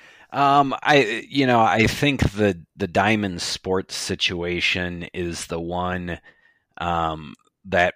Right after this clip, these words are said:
probably, uh, has the most impact on, or, or potential impact on both the Cardinals and fans, whereas,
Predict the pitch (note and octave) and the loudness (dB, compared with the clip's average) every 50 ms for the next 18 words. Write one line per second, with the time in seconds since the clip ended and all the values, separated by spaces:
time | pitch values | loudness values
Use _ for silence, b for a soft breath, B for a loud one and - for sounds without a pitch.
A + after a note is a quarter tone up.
0 | - - - - G#2+ G2+ G#2 G2 G2+ E2+ F2+ F2+ F2+ F2+ F2 F2 F2 E2+ E2 D#2+ | -6 -12 -4 0 2 2 2 2 0 -2 -2 -4 -2 -2 -2 -2 -2 -4 -6 -8
1 | - _ _ _ _ _ _ _ _ - - F2+ E2+ D#2+ D#2 C2 A#1 - - _ | -12 _ _ _ _ _ _ _ _ -10 -6 -4 -4 -4 -4 -6 -8 -10 -14 _
2 | - - - - G#2+ G2+ G2 E2+ - - G2 F2 F#2+ F#2 F2+ F2 - - - - | -14 -8 -4 0 2 2 2 0 -2 -6 -6 -4 -4 -4 -4 -4 -6 -8 -8 -6
3 | G#2+ G2+ G2 F2+ - - G2 F#2 F#2 - - - - - _ - E2 E2+ F2 E2+ | -6 -6 -6 -4 -2 0 0 0 0 0 -4 -12 -18 -18 _ -10 -4 -2 0 0
4 | E2 E2+ E2+ E2 D#2+ D#2+ D#2 - _ _ _ - B2 G#2+ G2+ G2 - - C3+ B2 | 0 -2 -4 -6 -8 -12 -16 -18 _ _ _ 2 4 4 4 4 2 2 4 4
5 | G#2+ F#2+ - - - - - D#3 D#3 - B2 - - - F2+ F2 F2 - - F2 | 4 4 2 -4 -6 -2 -2 -2 0 0 -2 -2 -2 -2 -6 -6 -6 -6 -6 -4
6 | E2 E2+ - _ - - - G#2 G2+ F#2+ F#2+ F2 E2 G#2 G#2 G2 - - - F2+ | -2 -4 -4 _ -8 -10 -4 -2 -2 -2 -2 0 0 2 2 2 0 -4 -10 -8
7 | - - G#2 G2+ G2 F2 F2+ F2 E2+ E2 E2 D#2+ - - - - - F2 F#2 G2+ | -4 -2 0 0 0 -2 -4 -6 -6 -6 -6 -8 -10 -12 -12 -10 -8 -6 -4 -2
8 | A2+ A2 - - A#2+ A#2 A#2 A#2 A#2 A#2 A#2 G#2+ - - D2+ F2 F2+ F2+ F2 F2 | -4 -4 -4 -4 -4 -2 -2 -2 -2 -2 -4 -6 -10 -8 -4 -2 0 2 2 2
9 | F2 E2+ E2 - - | 2 0 -2 -4 -8